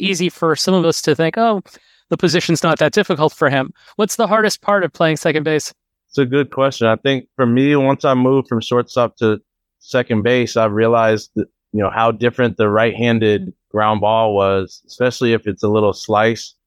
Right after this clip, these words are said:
Speaker 2: to where you almost have to overrun the ball to your left just to get to it 'cause it's running away from you.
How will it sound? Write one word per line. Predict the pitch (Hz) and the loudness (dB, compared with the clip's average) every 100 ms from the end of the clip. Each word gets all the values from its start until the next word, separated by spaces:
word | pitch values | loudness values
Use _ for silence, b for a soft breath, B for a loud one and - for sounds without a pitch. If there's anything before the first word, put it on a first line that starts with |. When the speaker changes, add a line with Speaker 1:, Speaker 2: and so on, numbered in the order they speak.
| _ | _
Speaker 2:
to | 120 | -2
where | 113 | 0
you | 113 120 | 0 0
almost | 135 135 | -2 -2
have | 131 117 | -4 -2
to | 117 | -4
overrun | - 123 120 110 107 123 123 | 0 -2 0 0 0 0 0
the | 113 | 0
ball | 98 104 101 | 0 0 0
to | - 107 | -2 -2
your | 98 | 0
left | 95 107 - - | 0 0 -2 -6
just | 98 | -6
to | 101 | -4
get | 87 107 - | -2 -4 -2
to | 101 87 | -2 -2
it | - | -2
'cause | 92 | -6
it's | 90 92 | -6 -2
running | 101 101 98 | 0 2 2
away | 92 104 | 2 0
from | - 98 95 | -2 -4 -4
you. | 92 | -6